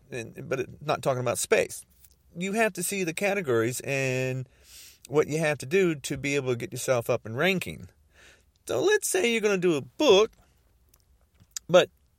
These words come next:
you don't have a YouTube video. Okay, you need a YouTube video,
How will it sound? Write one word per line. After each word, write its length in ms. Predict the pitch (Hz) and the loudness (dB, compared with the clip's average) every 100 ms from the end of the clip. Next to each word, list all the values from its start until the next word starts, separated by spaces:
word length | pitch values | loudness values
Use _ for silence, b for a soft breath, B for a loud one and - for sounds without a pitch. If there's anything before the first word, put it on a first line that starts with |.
| - | 0
you 100 | 170 | 2
don't 160 | 180 | 2
have 160 | 175 180 | 2 2
a 40 | |
YouTube 340 | 180 233 175 120 | 0 -2 -2 0
video. 320 | 98 80 - - - _ - | 0 0 -4 -10 -16 _ -12
Okay, 300 | 107 101 113 | -4 0 0
you 80 | 147 | -2
need 160 | 127 | -6
a 60 | 131 | -4
YouTube 420 | 110 117 - 101 | -4 -6 -6 -6
video, 540 | 80 90 87 85 69 | -2 -2 -2 -4 -6